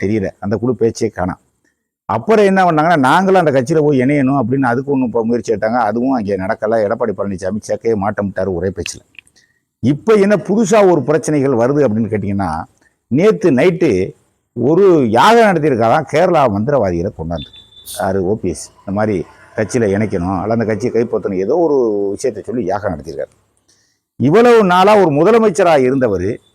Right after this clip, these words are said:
இவ்வளவு நாளா ஜெயலலிதாக்கு அப்புறம் மூணு, ரெண்டு தடவை மூணு தடவை முதலமைச்சரா இருந்த ஆளு, எடப்பாடி பழனிசாமி நேத்து ஒரு நாலு வருஷம் முதலமைச்சரா இருந்தவர்கிட்ட விட்டுட்டு வந்துகிட்டு, "நான் யாகம் நடத்தி, நான் வேகம் நடத்துறேன்" அப்படின்னு சொன்னா, இதெல்லாம் என்னையா பேச்சு பேசுறியா? ஏயா, என்னையா நீங்க எல்லாம் கேட்கறதுக்கே அசிங்கமா தெரியலையா?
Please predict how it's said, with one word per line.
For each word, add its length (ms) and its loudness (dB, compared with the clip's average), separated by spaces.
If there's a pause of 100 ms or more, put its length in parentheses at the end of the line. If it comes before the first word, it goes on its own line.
(200)
இவ்வளவு 320 2
நாளா 180 2
ஜெயலலிதாக்கு 480 4
அப்புறம் 300 2
மூணு, 240 0
ரெண்டு 200 0
தடவை 320 2
மூணு 160 -2
தடவை 200 2
முதலமைச்சரா 520 0
இருந்த 280 -4
ஆளு, 260 -8 (520)
எடப்பாடி 400 2
பழனிசாமி 560 2
நேத்து 320 2
ஒரு 120 2
நாலு 200 0
வருஷம் 340 0
முதலமைச்சரா 480 2
இருந்தவர்கிட்ட 440 0
விட்டுட்டு 380 -4
வந்துகிட்டு, 320 -8 (320)
"நான் 180 0
யாகம் 400 2
நடத்தி, 400 0
நான் 220 0
வேகம் 300 4
நடத்துறேன்" 340 0
அப்படின்னு 180 -2
சொன்னா, 160 -2
இதெல்லாம் 340 0
என்னையா 400 2
பேச்சு 280 -4
பேசுறியா? 400 -2 (340)
ஏயா, 240 4
என்னையா 260 2
நீங்க 180 0
எல்லாம் 100 0
கேட்கறதுக்கே 500 2
அசிங்கமா 360 -2
தெரியலையா? 320 0